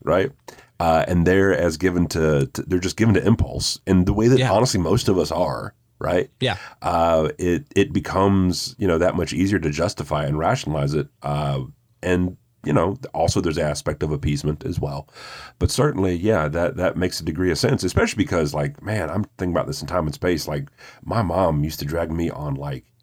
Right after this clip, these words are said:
Speaker 1: two or three hour, like, grocery store, like, runs.
Speaker 2: Yeah.
Speaker 1: Right? Go
Speaker 2: Oh,
Speaker 1: li-,
Speaker 2: totally.
Speaker 1: aisle by aisle, looking for,
Speaker 2: Yeah.
Speaker 1: you know, everything. And then by the end of it, like, you're exhausted. If you have a kid, they're exhausted.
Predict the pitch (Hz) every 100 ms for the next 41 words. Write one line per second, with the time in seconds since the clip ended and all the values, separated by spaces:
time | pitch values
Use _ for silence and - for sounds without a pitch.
0 | _ - - - 107 85 69 - 101 73
1 | 80 85 73 71 69 - - 87 82 -
2 | 78 - 76 64 57 - _ _ _ -
3 | 71 71 67 53 - - - 131 131 82
4 | 82 87 95 85 87 147 - 123 117 -
5 | 87 92 98 95 87 85 82 - 82 80
6 | 71 - - - - - 85 92 90 85
7 | 110 80 90 82 - - 98 85 85 73
8 | 98 98 69 67 - 90 92 90 82 90
9 | 110 82 80 71 82 71 - - 85 98
10 | 98 87 90 87 90 80 71 - - 73
11 | 92 78 71 98 82 85 87 80 82 78
12 | 82 78